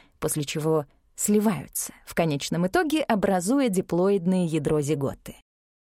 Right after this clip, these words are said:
Эта стадия называется кариогамией, а следующей стадией будет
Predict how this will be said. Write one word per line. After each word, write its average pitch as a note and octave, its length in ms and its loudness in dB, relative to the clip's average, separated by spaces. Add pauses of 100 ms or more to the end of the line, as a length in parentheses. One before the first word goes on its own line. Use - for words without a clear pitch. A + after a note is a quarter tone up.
(200)
Эта D#3+ 280 0
стадия A3+ 480 2
называется F3 800 0
кариогамией, G#3+ 1000 2 (280)
а D3 180 -2
следующей F3+ 640 0
стадией D3 560 0 (240)
будет G3+ 420 0